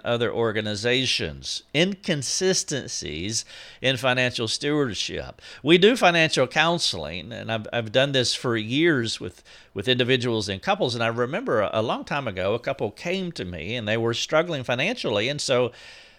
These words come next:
that was the reason for them coming to me, and so that was the point of focus.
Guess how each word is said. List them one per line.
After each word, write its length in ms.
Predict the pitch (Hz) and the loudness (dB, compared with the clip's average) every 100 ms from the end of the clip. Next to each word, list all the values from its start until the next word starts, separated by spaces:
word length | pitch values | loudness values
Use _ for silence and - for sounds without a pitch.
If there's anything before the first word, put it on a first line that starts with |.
| _ _ - | _ _ -10
that 340 | 104 135 226 | 6 8 10
was 220 | 202 156 | 10 8
the 100 | 139 | 6
reason 480 | 123 156 202 135 123 | 4 4 4 4 2
for 160 | 120 127 | 2 2
them 220 | 127 117 | 2 2
coming 440 | - 139 135 107 90 | 2 2 2 -4 -2
to 260 | - 254 | -2 0
me, 260 | 156 90 98 | -2 -2 -2
and 160 | 123 | -4
so 160 | - 120 | -2 0
that 240 | 117 107 | 2 2
was 280 | 104 120 131 | 2 -2 -2
the 100 | - | -8
point 340 | - 143 139 - | -2 2 2 2
of 180 | 107 95 | 0 0
focus. 640 | - 180 180 95 95 - | 2 2 2 -2 -2 -4